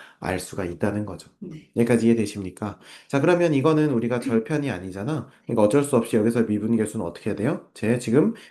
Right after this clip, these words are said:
Speaker 1: 미분해서 넣으면 되겠죠. 음. 자, 그럼 우리가 넣을 건데, 자, 그럼 얘 한번 미분해 봅시다. 아, 그러니까 미분하기 전에 전개 먼저 해야 되겠죠. 자, 그럼 전개를 하게 되면 요 뒤에 두 개 먼저 전개해 볼게. 그러면 X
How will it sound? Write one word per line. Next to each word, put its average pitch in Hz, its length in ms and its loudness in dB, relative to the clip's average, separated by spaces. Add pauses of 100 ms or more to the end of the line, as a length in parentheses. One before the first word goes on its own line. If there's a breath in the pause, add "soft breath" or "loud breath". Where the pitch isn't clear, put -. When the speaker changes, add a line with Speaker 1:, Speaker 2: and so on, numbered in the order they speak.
Speaker 1:
미분해서 113 460 2
넣으면 107 280 2
되겠죠. 82 440 -10 (560)
음. 104 300 -4 (420 loud breath)
자, 160 100 0
그럼 185 200 2
우리가 170 180 2
넣을 123 220 4
건데, 127 460 -2
자, 135 120 -12
그럼 127 180 -4
얘 123 120 2
한번 139 240 -2
미분해 120 340 -4
봅시다. 78 540 -14
아, - 20 -20 (100)
그러니까 101 140 -6
미분하기 151 420 -2
전에 110 160 -6
전개 127 300 -2
먼저 104 200 -2
해야 123 120 -4
되겠죠. 101 540 -8 (280 loud breath)
자, 139 120 -2
그럼 147 140 4
전개를 131 380 0
하게 156 160 -2
되면 120 400 -2 (340 loud breath)
요 143 120 4
뒤에 147 240 4
두 139 140 -2
개 131 80 4
먼저 101 220 -2
전개해 92 320 -10
볼게. 120 540 -2
그러면 117 440 0
X 160 760 2